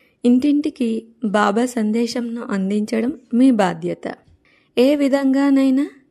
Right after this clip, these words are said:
యుక్తిని రచించి బాబా పరిచయంను ప్రతి ఒక్కరికి తప్పకుండా ఇవ్వండి." ఈరోజటి ప్రశ్న, పిల్లలైన మీకు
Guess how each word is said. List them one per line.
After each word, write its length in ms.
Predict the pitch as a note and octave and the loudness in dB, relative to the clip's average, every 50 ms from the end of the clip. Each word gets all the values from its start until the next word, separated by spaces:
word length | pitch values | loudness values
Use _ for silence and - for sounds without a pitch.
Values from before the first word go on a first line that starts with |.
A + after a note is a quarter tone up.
| _ _ A3+ | _ _ -4
యుక్తిని 460 | A3 A#3 A#3+ A#3 - C4+ C4 C4+ C4 | -4 -4 -4 -4 -4 -4 -2 -2 -2
రచించి 680 | A#3 A3+ A3 - A#3 A3+ A3+ A3+ A3 - F#4+ A4+ - _ _ _ _ - | -2 -4 -4 -6 -6 -6 -6 -6 -6 -6 -8 -10 -10 _ _ _ _ -6
బాబా 360 | G#3 A3 G#3+ G#3+ G#3+ D4 D4 | -2 -2 -2 0 0 0 -2
పరిచయంను 880 | C#4+ - B3 A3 G#3 G3+ - - G3 F#3+ F#3 F#3 F#3 F#3 F#3 F#3 B3 C4+ - _ _ _ | -2 -4 -10 -14 -14 -12 -12 -10 -8 -8 -6 -6 -6 -6 -6 -6 -8 -10 -12 _ _ _
ప్రతి 240 | - B3+ C4 - F4 | -12 -12 -12 -12 -8
ఒక్కరికి 760 | E4+ D4 A#3+ B3 - - A3 G3+ G#3 - - G3 G3 F#3 - _ - | -6 -6 -6 -6 -4 -4 -4 -4 -4 -4 -6 -6 -6 -6 -8 _ -10
తప్పకుండా 600 | G3+ G3 - - - - - A#3 G#3+ G#3+ A3 B3+ | -10 -8 -8 -10 -12 -12 -12 -10 -6 -4 -2 -2
ఇవ్వండి." 600 | C4+ B3 G3 F#3+ F#3+ F3+ F3 D#3+ E3+ G#3 G#3+ - - _ _ _ _ _ _ _ _ _ _ _ _ _ _ - | 0 -2 -2 -4 -6 -8 -8 -10 -10 -10 -12 -12 -16 _ _ _ _ _ _ _ _ _ _ _ _ _ _ -10
ఈరోజటి 340 | F#3 G3+ F#3 G#3+ G3+ - | -10 -10 -10 -10 -12 -12
ప్రశ్న, 520 | G3 - - G3 F#3+ - - - - A3+ E4 - - _ _ _ _ _ _ _ _ _ _ _ - B3 | -12 -12 -14 -18 -20 -20 -12 -6 -6 -6 -6 -6 -10 _ _ _ _ _ _ _ _ _ _ _ -2 0
పిల్లలైన 480 | C4+ C#4 D#4 E4 E4+ E4+ D#4+ D#4 C#4+ | 0 0 0 2 2 2 4 4 4
మీకు 400 | B3 A#3 A3+ G#3+ G#3+ - C4+ D#4+ | 4 4 2 0 -2 -4 -6 -6